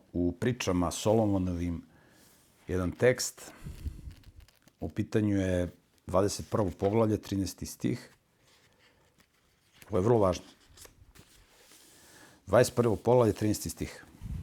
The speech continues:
Priče Solomonove. „Ko zatvara uho svoje, kad se ubogi žali i jadikuje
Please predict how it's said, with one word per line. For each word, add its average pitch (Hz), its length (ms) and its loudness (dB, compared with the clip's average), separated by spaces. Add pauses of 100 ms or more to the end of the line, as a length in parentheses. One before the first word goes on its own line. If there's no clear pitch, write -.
(2500)
Priče 90 360 -4
Solomonove. - 580 -4 (1400)
„Ko 131 140 10
zatvara 185 580 12
uho 196 260 10
svoje, 135 460 10 (1120)
kad 113 200 8
se - 220 4
ubogi 135 440 10
žali 123 400 10
i 104 100 4
jadikuje 104 640 4